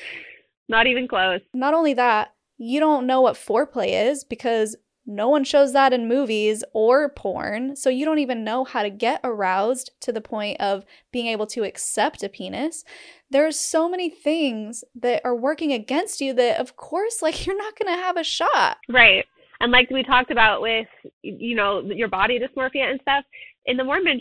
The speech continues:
Speaker 1: church, like we said, immodesty is really, really looked down upon. But not only that, some of the, like, older prophets and apostles said things that shamed women into being modest. So, like, your,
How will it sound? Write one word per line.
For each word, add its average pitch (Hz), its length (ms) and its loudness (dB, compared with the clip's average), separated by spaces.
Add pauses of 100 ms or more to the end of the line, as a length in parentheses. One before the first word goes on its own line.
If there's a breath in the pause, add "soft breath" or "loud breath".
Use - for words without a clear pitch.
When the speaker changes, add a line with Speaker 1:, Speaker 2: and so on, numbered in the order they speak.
Speaker 1:
church, 240 320 2 (240)
like 208 240 -2
we 240 220 -6
said, 247 300 6 (320)
immodesty 233 960 0
is 214 260 -2
really, 226 260 -2
really 202 220 -2
looked 196 180 -6
down 262 200 2
upon. 202 400 -2
But 226 120 2
not 262 180 0
only 339 300 -2
that, 202 300 4 (460 soft breath)
some 269 140 0
of 320 80 0
the, 277 100 2
like, 208 280 2 (300)
older 233 340 0
prophets 196 360 -4
and 202 80 -6
apostles 196 680 -4 (260)
said 233 200 -2
things 233 420 -4 (280)
that 226 160 8 (200)
shamed 240 320 0
women 208 640 -2 (380)
into 262 360 0
being 185 260 0
modest. 170 420 0
So, 240 140 0
like, 208 300 4 (380 loud breath)
your, 220 640 6